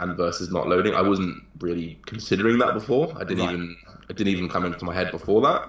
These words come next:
Speaker 2: Sure.
Speaker 1: Um, but now it makes sense. You know, now it makes sense. Um, the way that things are set up, um, and generally just optimizing frequency, volume, things that, things that I've always known.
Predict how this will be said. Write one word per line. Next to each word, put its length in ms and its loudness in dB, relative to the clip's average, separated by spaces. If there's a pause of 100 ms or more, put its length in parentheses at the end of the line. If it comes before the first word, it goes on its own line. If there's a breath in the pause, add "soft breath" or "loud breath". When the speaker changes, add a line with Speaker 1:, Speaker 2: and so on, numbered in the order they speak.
(160)
Speaker 2:
Sure. 380 -6
Speaker 1:
Um, 640 -8 (100)
but 140 0
now 200 2
it 40 -2
makes 180 -6
sense. 420 -10
You 120 -10
know, 320 -4
now 240 0
it 40 0
makes 220 -4
sense. 340 -2
Um, 280 -4
the 100 0
way 140 4
that 120 -4
things 220 -2
are 60 -4
set 200 2
up, 380 2 (540 loud breath)
um, 300 2
and 220 2
generally 360 4
just 220 0
optimizing 580 0
frequency, 500 -4
volume, 760 0 (140)
things 280 -2
that, 140 0
things 200 0
that 60 4
I've 180 2
always 240 4
known. 580 0